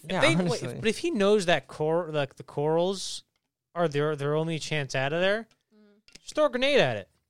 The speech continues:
Speaker 2: No, it's all over the ocean floor. Remember? They went underneath and it's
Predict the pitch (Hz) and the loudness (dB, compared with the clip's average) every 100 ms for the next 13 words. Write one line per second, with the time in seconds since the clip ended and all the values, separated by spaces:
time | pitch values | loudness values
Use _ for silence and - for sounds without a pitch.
0 | _ 147 147 131 123 135 135 135 127 117 | _ -2 0 0 2 4 4 2 0 -2
1 | 113 110 127 110 - 117 123 143 147 _ | -6 -6 -6 -6 -8 -8 -6 -6 -8 _
2 | 127 123 131 131 131 123 135 123 117 | -2 0 2 2 0 0 -2 -4 -6